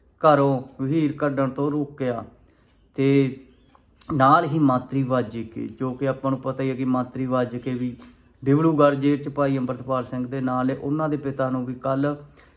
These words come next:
ਖੇਤ ਦੇ ਵਿੱਚੋਂ ਜ਼ਮੀਨ ਵਾਹੁੰਦੇ ਪੱਠੇ ਲੈਣ ਗਿਆ ਨੂੰ ਚੱਕ ਕੇ ਲੈ ਗਈ ਪੁਲਿਸ ਥਾਣੇ ਦੇ ਵਿੱਚ। ਉਹਨਾਂ ਨੂੰ ਵੀ ਕਹਿ ਦੀ ਵੀ ਸੋਮਵਾਰ ਨੂੰ ਛੱਡਾਂਗੇ। ਅੱਜ ਐਤਵਾਰ, ਅੱਜ ਵੀਰ ਤੱਕਣੀ ਸੀਗੀ ਤੇ ਅੱਜ ਸਵੇਰੇ, ਕੱਲ੍ਹ,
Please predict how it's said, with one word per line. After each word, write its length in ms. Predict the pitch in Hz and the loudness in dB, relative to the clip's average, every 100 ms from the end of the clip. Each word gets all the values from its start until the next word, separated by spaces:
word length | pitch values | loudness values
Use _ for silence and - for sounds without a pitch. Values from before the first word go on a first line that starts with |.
| _ | _
ਖੇਤ 280 | 143 143 143 | 2 2 2
ਦੇ 140 | 147 | -2
ਵਿੱਚੋਂ 360 | 135 135 135 143 | -2 -4 -2 -2
ਜ਼ਮੀਨ 380 | 131 131 131 127 | 0 0 0 -2
ਵਾਹੁੰਦੇ 540 | 127 131 139 143 139 - - - | -2 -2 -2 -2 -4 -10 -12 -4
ਪੱਠੇ 300 | 139 147 143 | -2 -2 -2
ਲੈਣ 220 | 135 127 | 0 -2
ਗਿਆ 240 | 123 123 | -2 -2
ਨੂੰ 180 | 123 143 - - - _ | -2 -4 -8 -20 -20 _
ਚੱਕ 240 | 160 160 | 2 2
ਕੇ 160 | 170 180 | 2 2
ਲੈ 160 | 160 135 | 4 2
ਗਈ 140 | 131 | 0
ਪੁਲਿਸ 420 | 127 139 135 151 | -2 -2 -2 -6
ਥਾਣੇ 260 | 143 156 160 | 0 0 2
ਦੇ 140 | 143 | 0
ਵਿੱਚ। 280 | 139 123 123 | -2 -2 -6
ਉਹਨਾਂ 300 | 131 147 156 | -4 -2 0
ਨੂੰ 100 | 151 | 0
ਵੀ 100 | 139 | -2
ਕਹਿ 200 | 139 135 | 0 0
ਦੀ 120 | 135 | 0
ਵੀ 100 | 143 | -2
ਸੋਮਵਾਰ 480 | 147 165 165 147 135 | -4 -2 -2 0 -2
ਨੂੰ 100 | 131 | -4
ਛੱਡਾਂਗੇ। 400 | 123 120 131 131 | -6 -6 -4 -4
ਅੱਜ 140 | 131 135 | -4 -2
ਐਤਵਾਰ, 560 | 139 131 143 147 147 147 | -2 0 0 0 0 0
ਅੱਜ 120 | 139 | -2
ਵੀਰ 280 | 131 139 139 | -2 -2 -2
ਤੱਕਣੀ 380 | 143 139 139 135 | -4 -6 -6 -4
ਸੀਗੀ 380 | 127 139 165 160 - - _ - | -4 -4 -4 -8 -14 -20 _ -4
ਤੇ 160 | 151 147 | 2 2
ਅੱਜ 160 | 147 | 2
ਸਵੇਰੇ, 640 | 143 151 127 131 131 117 - - _ - | -4 -2 0 0 -2 -4 -10 -20 _ -2
ਕੱਲ੍ਹ, 260 | 143 160 | 2 2